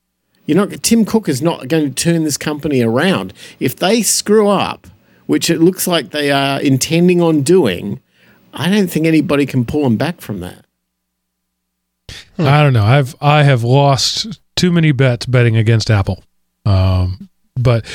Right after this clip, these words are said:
Speaker 2: I will say, that just to remind you, that the Pixel two was a thousand dollar phone. So, you
Speaker 1: Yeah.
Speaker 2: know, th-,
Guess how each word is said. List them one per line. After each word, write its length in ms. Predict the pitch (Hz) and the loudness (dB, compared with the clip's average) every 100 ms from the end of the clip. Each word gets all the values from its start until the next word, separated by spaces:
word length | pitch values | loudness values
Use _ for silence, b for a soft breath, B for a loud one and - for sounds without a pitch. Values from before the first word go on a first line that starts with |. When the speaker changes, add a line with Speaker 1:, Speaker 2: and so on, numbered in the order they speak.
| B B | B B
Speaker 2:
I 60 | 156 | 2
will 160 | 196 | 2
say, 280 | 202 170 131 | 2 0 0
that 220 | 127 131 | -4 -4
just 260 | 147 156 - | 0 0 2
to 100 | 135 | 4
remind 420 | 127 151 165 139 | 4 4 2 4
you, 120 | 120 | 4
that 160 | 113 117 | 4 2
the 60 | 117 | 0
Pixel 300 | 180 - 123 | -2 -2 -2
two 260 | 208 185 | 0 2
was 140 | 120 117 | 2 2
a 80 | |
thousand 340 | 113 123 110 110 | 2 2 4 4
dollar 200 | 104 101 | 4 4
phone. 320 | - 92 87 _ _ _ _ _ _ | 2 -2 -6 _ _ _ _ _ _
So, 220 | - 120 | 0 2
you 160 | 117 135 | 2 2
Speaker 1:
Yeah. 140 | 143 127 | 2 2
Speaker 2:
know, 200 | 104 117 | 2 0
th-, 280 | 120 131 | 0 -2